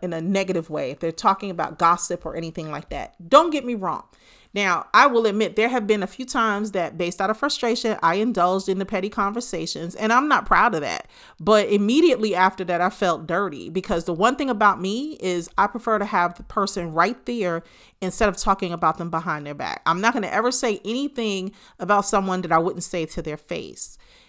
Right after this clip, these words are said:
They should at least have a chance to defend or speak up for themselves, you know? So as a practice, I don't like to talk about people. Plus, what's the saying? Small minds talk about people.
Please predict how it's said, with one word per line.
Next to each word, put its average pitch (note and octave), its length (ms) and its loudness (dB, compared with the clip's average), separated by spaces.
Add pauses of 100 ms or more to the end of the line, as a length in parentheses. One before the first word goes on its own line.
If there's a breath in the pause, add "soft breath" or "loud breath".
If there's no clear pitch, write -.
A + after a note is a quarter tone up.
(160 soft breath)
They G#3 640 0
should A#3 240 2
at G#3 60 4
least D#4 360 2
have F#3+ 440 4
a F#3+ 80 -2
chance A3+ 300 -4
to G3+ 80 -2
defend G#3 440 -2
or F#3 60 0
speak G3 320 -4
up F#3 140 -2
for D#3+ 80 -4
themselves, D3+ 580 -10
you F3 100 -6
know? E3 220 -2 (240 loud breath)
So A#3 180 2
as C4 220 4
a G#3+ 60 2
practice, B3+ 600 2
I G#3 120 4
don't A#3+ 280 4
like G#3 300 4
to G3+ 100 -4
talk - 300 0
about G3 300 0
people. A3+ 420 -8 (400 loud breath)
Plus, D4+ 460 6 (160)
what's A#3 340 2
the B3+ 80 0
saying? B3+ 440 -4
Small A3+ 420 -4
minds A3+ 520 -2
talk A3 220 -4
about G#3 240 -2
people. B3+ 560 -8